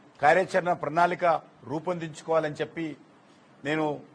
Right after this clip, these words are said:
జిల్లా రైతులందరూ కూడా కోరుతా ఉన్నాను.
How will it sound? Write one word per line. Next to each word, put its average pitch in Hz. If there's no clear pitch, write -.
జిల్లా 170
రైతులందరూ 165
కూడా 165
కోరుతా 143
ఉన్నాను. 170